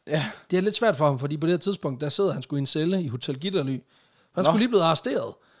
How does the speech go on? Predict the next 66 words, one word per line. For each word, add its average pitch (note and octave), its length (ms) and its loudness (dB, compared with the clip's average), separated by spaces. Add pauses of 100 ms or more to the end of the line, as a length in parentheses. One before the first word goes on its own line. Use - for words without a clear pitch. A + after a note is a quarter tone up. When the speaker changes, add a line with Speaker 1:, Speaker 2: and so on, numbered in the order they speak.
(320)
Speaker 2:
Øhm, D3 560 0
Speaker 1:
Hvorfor? C3 460 0
Speaker 2:
Jamen, D#3+ 220 0
det F3 60 4
er D#3+ 40 4
fordi, G3+ 420 -6
at D3+ 100 0
han, D3 280 0
øh, D3+ 100 -4
sammen F#3+ 200 0
med C#3+ 80 -4
en C#3 40 -6
anden E3 200 -4
ledende F3+ 260 4
skikkelse E3+ 420 -4
i - 20 -2
byen C#3 320 -2
lige F3 200 -2
er - 40 -6
kommet C3+ 280 -6
til F3+ 120 0
at E3 100 -2
forhindre E3 560 -6
en, C3 180 -6
øh, C3 280 -2
U D#3+ 80 4
S - 80 -4
Marshal D3+ 340 -2
i C3 80 -2
at C3 80 -4
arrestere B2 480 -6
nogle C3+ 180 -4
af C3+ 80 -6
de A#2+ 100 -10
her, C#3 180 0 (600)
nogle C#3+ 120 -4
af C3+ 40 -2
de D3+ 60 0
her D3 160 6
rippers, D3 500 0 (500)
Speaker 1:
Nå, D3+ 120 2
Speaker 2:
som C#3+ 80 6
Speaker 1:
for C3 60 0
Speaker 2:
har A#2 60 0
været C3 160 -2
på C3+ 60 0
Speaker 1:
helvede. B2+ 160 2
Speaker 2:
rov. D#3 320 -2
Og C3+ 120 -6
da, D3 320 4
da, D3+ 120 -2
da D#3 220 -4
han D3 160 0
gør G#3 140 4
det, F3 200 2
så F#3+ 80 0
er F#3 40 4
de D3 120 -4
sådan D3+ 140 -4
lidt, D3+ 160 -4
"Øh, B2+ 200 -8
det D#3+ 80 -2
må E3+ 120 2
du C#3+ 60 -6
sgu C#3 160 -14
ikke." B2+ 140 -10